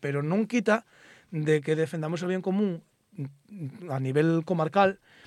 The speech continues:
Tenemos ese sentimiento de comarca después de veintitantos años, ¿no? La xente identifícase como comarca de la Sidra y yo creo que, que,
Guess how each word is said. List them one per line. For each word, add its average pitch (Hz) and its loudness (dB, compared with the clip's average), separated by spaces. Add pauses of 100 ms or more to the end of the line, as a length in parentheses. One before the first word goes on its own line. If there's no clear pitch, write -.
(280)
Tenemos 170 2
ese 185 0
sentimiento 180 0
de 170 0
comarca 175 2
después 160 -2
de 202 0
veintitantos 185 -4
años, 175 -2
¿no? 165 -6 (480)
La 147 2
xente 165 0 (240)
identifícase 160 -2
como 175 -2
comarca 180 -2
de 185 4
la 175 -2
Sidra 170 0 (260)
y 135 -4
yo 151 -2
creo 180 -2
que, 185 0
que, 143 -4